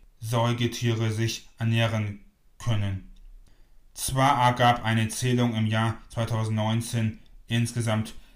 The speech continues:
fünfhundert Tiere mehr, dies sei aber laut der Biologen kein Beweis für Probleme. Einige Tiere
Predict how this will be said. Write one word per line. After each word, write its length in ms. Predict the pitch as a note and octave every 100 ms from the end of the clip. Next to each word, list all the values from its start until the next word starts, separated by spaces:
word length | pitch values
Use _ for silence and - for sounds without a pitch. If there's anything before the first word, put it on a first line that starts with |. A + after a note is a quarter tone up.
| -
fünfhundert 600 | - - B2+ - A#2+ A2 -
Tiere 300 | A#2+ A2+ A2
mehr, 400 | A2 A#2 A#2+ - - - - - - -
dies 240 | C3+ C3
sei 240 | C3 A#2+ G#2+
aber 300 | A2+ A2+ G#2+
laut 420 | A2 A2+ A#2 - - - -
der 180 | A2+ A2+
Biologen 920 | A2+ A2+ A2+ A2+ A2 A2+ A2+ A2 - - -
kein 400 | - A#2 A#2 A2
Beweis 480 | A2 G#2 G#2 G#2+ -
für 220 | - G#2+
Probleme. 580 | - G2+ G#2+ G2+ G2+ F#2+ - - - - - - - _ _ - -
Einige 500 | G#2 C3 C3 B2 A#2+
Tiere 520 | - B2+ A2 G#2